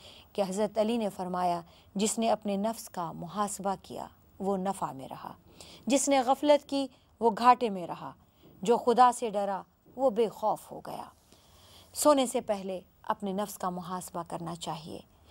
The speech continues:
ये एक ऐसा अमल है जिसके असल फ़वाइद का तभी पता चलता है जब इंसान रोज़ाना बिला नागा मुहासबा करता रहे। अज़ीज़ान गिरामी,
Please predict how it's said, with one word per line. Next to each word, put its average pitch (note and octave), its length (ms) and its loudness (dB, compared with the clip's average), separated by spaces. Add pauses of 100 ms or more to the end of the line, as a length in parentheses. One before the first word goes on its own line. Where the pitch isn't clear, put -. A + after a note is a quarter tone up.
(180)
ये G#3 160 4
एक G#3 140 -6
ऐसा G3 300 -2
अमल G3 340 0
है D#3+ 240 -10 (440)
जिसके G3 480 0 (280)
असल A#3 240 4
फ़वाइद G#3 400 2
का G3+ 140 -4
तभी B3 320 -2
पता F#3+ 300 0
चलता D#3 340 -6
है D#3+ 180 -12 (420)
जब F#3+ 200 2
इंसान F#3 480 -2 (580)
रोज़ाना F#3+ 560 0 (300)
बिला G3 280 2
नागा D#3+ 360 -10 (120)
मुहासबा E3 500 -6
करता - 320 -12
रहे। - 240 -14 (540)
अज़ीज़ान D4 460 4
गिरामी, C#4 380 4